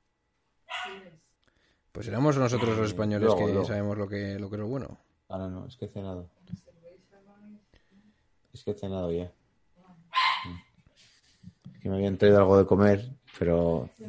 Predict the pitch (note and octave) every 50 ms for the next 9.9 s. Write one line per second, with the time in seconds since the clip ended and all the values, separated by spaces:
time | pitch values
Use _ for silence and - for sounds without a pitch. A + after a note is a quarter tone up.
0 | - - - - - - - - - - - A2+ C3 C3 - C#3 C3 C3+ B2+ B2+
1 | C3 A#2+ C3 C3 C3 C3+ C3+ B2 B2+ A#2+ - B2+ A#2+ A#2 A2 G#2+ G#2 G2+ G2 F#2
2 | F2 E2 F2 G#2+ G2 - - - - - _ _ _ - A2+ - - _ _ C#3
3 | - - - B2+ A#2+ - - - - - - - - - - - _ _ _ _
4 | _ _ _ _ _ _ _ _ _ - A2 A2+ F#2+ F#2+ F2+ F2+ - - - G2+
5 | - - G2 F#2+ - - G2+ G#2+ A2+ A#2+ A#2 - B2 B2 A#2+ B2 A#2+ A#2 A#2 A2+
6 | A#2 - A#2 B2+ B2 B2 C3 D3+ D3 - _ _ _ _ _ - _ _ _ _
7 | - F#2+ G2 G2 F#2+ - G2+ G#2+ C3 C3+ G2+ D#2 D#2 - _ _ _ _ _ _
8 | _ _ _ - G2 F#2 E2+ F#2 F#2 F2+ F2+ F#2 G#2 - - A#2 A2+ A2+ G#2+ A2+
9 | G#2+ G#2 G2 - - F#2+ F#2 - G2+ G2 G2 F#2+ G2 A2 B2 - - -